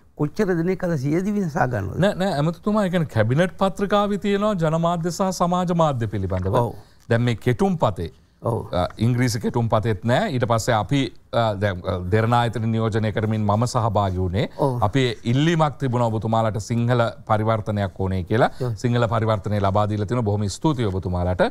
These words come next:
Speaker 1: ඔව්.
Speaker 2: හැබැයි මේ සිංහල පරිවර්තනයේ හෝ ඉංග්‍රීසි පරිවර්තනයේ එහෙම ස-, අ, සමාජ මාධ්‍ය ගැන කතාවක් නෑ.
Speaker 1: නෑ, නෑ, සමාජ
Speaker 2: සමාජ මාධ්‍යෙන් තමයි ලොකුම අපහාසය වෙන්නේ.
Speaker 1: ලොකුම අප-, ඒ, ඒ, මම, මමත්, ම-,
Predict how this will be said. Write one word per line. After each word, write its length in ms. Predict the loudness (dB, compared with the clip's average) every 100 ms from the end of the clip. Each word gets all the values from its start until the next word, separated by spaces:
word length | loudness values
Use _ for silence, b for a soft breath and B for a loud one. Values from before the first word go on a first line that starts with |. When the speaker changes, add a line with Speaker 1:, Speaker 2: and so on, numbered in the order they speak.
| -2
Speaker 1:
ඔව්. 180 | -4 -2 2
Speaker 2:
හැබැයි 220 | 2 4
මේ 100 | 0
සිංහල 500 | 0 0 2 2 2
පරිවර්තනයේ 600 | 0 2 0 -2 -2 -2
හෝ 200 | 0 0
ඉංග්‍රීසි 420 | -2 -2 -4 -4
පරිවර්තනයේ 840 | -2 0 2 0 -2 -2 -2 -2 -6 -18 _ _ _ _ _ _ _ _ _ -6
එහෙම 320 | -2 0 0 0
ස-, 80 |
අ, 360 | 2 0 0 -4
සමාජ 400 | 0 2 2 0
මාධ්‍ය 300 | 0 -2 -2
ගැන 180 | -2 -2
කතාවක් 460 | -2 0 0 0
නෑ. 140 | -2 -2
Speaker 1:
නෑ, 100 | 0
නෑ, 120 | 0
සමාජ 160 | 0 2
Speaker 2:
සමාජ 320 | 4 2 2
මාධ්‍යෙන් 380 | 0 0 -2 -4
තමයි 260 | -2 0 0
ලොකුම 280 | -2 0
අපහාසය 640 | 0 2 0 0 -2 -4 -6
වෙන්නේ. 220 | -6 -4
Speaker 1:
ලොකුම 280 | -4 0 2
අප-, 160 | 2 0
ඒ, 120 | -6 -6
ඒ, 40 | -12 -12 -20 -6
මම, 220 | -2 0
මමත්, 300 | 0 0 0 -2 -6
ම-, 200 | -4